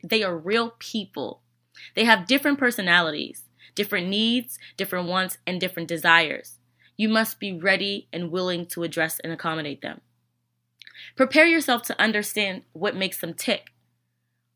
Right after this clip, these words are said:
what their preferred communication style is. This is important not just for you if you have a larger business or organization,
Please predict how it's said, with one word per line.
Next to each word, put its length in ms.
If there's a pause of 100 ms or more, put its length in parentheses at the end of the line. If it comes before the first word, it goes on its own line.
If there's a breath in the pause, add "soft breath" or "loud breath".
(180)
what 200
their 140
preferred 420
communication 880
style 360
is. 240 (800)
This 140
is 80
important 520
not 180
just 240
for 120
you 560 (400)
if 120
you 120
have 180
a 80
larger 460
business 440
or 160
organization, 800